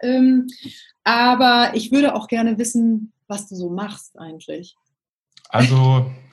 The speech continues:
Speaker 2: ja, gute Frage. Ich bin vierundzwanzig,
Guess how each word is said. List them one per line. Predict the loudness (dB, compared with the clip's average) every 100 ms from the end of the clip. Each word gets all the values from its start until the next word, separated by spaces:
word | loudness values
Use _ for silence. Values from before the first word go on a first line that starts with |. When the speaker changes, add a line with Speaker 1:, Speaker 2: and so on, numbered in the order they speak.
| -20 -16 -4
Speaker 2:
ja, | 0 0 0 -6 -6
gute | -4 -4
Frage. | -4 -4 -4 -8
Ich | -12 -4
bin | 0 0 0 -4 -16 _
vierundzwanzig, | -8 -2 0 0 2 2 0 -6 -8 -14